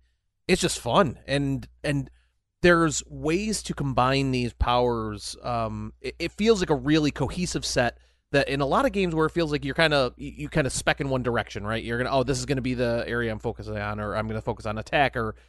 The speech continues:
or stealth or, or whatever." When this game, it really does kinda feel like, kinda out of the gate,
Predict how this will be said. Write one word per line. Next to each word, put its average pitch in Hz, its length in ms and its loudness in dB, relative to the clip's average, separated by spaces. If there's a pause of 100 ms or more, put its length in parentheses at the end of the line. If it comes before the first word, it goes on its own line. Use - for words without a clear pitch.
(140)
or 110 80 -6
stealth 131 440 2
or, 117 100 -4
or 117 200 -4
whatever." 110 480 4 (240)
When 143 160 6
this 185 180 8
game, 139 220 2
it 123 60 -2
really 175 300 4
does 143 180 4
kinda 143 180 0
feel 165 280 0
like, 117 240 0 (360)
kinda 302 340 0
out 175 160 2
of 135 60 -2
the 127 60 -4
gate, 156 380 2